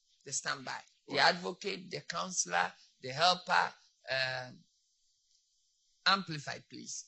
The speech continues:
Speaker 1: Amplify. Says he's our counselor, our helper, our advocate, our intercessor, our strengthener, and standby. So six of them.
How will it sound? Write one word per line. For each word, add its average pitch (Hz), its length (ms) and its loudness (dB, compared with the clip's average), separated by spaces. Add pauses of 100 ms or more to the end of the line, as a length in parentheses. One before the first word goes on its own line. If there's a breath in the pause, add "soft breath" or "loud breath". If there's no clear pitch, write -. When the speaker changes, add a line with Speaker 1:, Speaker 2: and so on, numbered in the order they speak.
(140)
Speaker 1:
Amplify. 131 360 -8 (300 soft breath)
Says 143 300 -6
he's 165 260 -6 (120)
our 143 180 2
counselor, 190 580 -2 (400 soft breath)
our 131 200 -2
helper, 175 640 0 (380 soft breath)
our 131 280 -2
advocate, 175 640 -2 (100)
our 135 200 2
intercessor, 165 800 -2 (120)
our 143 160 0
strengthener, 139 720 -4 (280 soft breath)
and 135 160 -4
standby. 143 460 -2 (2000)
So - 200 -2
six - 360 2
of 123 180 -10
them. 127 140 -12